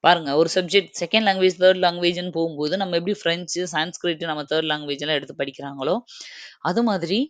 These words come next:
தேர்ட் லாங்குவேஜா தமிழ் இந்த மாதிரி எல்லாம் இருக்கு இன்னும் இத்தனை நாடுகள்ல. அமெரிக்க நாட்டு பேராசிரியர் வி எஸ் ராஜன்,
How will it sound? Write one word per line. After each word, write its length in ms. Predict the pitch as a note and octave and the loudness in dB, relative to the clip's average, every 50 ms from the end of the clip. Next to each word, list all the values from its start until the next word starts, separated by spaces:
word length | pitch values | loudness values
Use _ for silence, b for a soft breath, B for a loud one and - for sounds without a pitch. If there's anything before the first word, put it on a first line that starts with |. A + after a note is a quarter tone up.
| _ _ _ _ _ - | _ _ _ _ _ 2
தேர்ட் 200 | - G#3+ A#3 A#3 | 4 6 6 6
லாங்குவேஜா 480 | A3 G#3 G3 F#3 F3+ F3 E3+ E3 G#3+ A#3 | 6 4 4 2 2 0 0 2 0 0
தமிழ் 360 | - G#3 F#3+ F#3+ G#3 A3 A3 | 0 0 0 2 2 2 2
இந்த 180 | A3+ G#3 F#3 F3+ | 0 0 -2 0
மாதிரி 240 | F3+ F3 F3 E3+ | 2 2 4 4
எல்லாம் 240 | F3+ F3+ G#3+ C4 C#4+ | 4 4 4 4 4
இருக்கு 380 | B3+ F#3 F3+ G3+ F#3+ - E3+ - | 4 2 2 0 -2 -4 -6 -8
இன்னும் 220 | - F3 G3 G3 | -6 -4 -4 -4
இத்தனை 300 | F3+ - - F#3+ F#3 F3+ | -4 -4 -4 -4 -2 0
நாடுகள்ல. 500 | E3+ E3 E3 E3 E3 D#3+ D#3+ D3+ C#3 C3 - - _ _ _ _ _ _ _ _ _ _ _ _ _ _ _ _ _ _ b b b b b b b b b b b b b b | 0 2 2 4 4 2 2 2 0 -2 -4 -6 _ _ _ _ _ _ _ _ _ _ _ _ _ _ _ _ _ _ b b b b b b b b b b b b b b
அமெரிக்க 460 | _ - F3 G#3+ C4 D4 D#4 - C#4+ | _ -2 2 4 4 4 4 2 2
நாட்டு 300 | B3 A3 G3+ F#3 G#3+ G3+ | 2 2 2 0 0 -2
பேராசிரியர் 800 | F3 F3 E3+ F3+ F#3+ F#3 E3+ - - E3 D3 D3 D3 F3 F#3 F3 | 0 2 2 4 4 2 0 0 -4 -6 -2 0 0 0 0 -2
வி 240 | D#3+ F3+ G#3+ A3 G#3 | -4 -6 -4 -2 0
எஸ் 260 | G3 G3 G3 - D#3+ | 0 0 0 -2 0
ராஜன், 460 | D#3 D3 D3 D#3+ D3 D3 E3 F#3 A#3 | 0 0 0 0 -2 -4 -4 -4 -4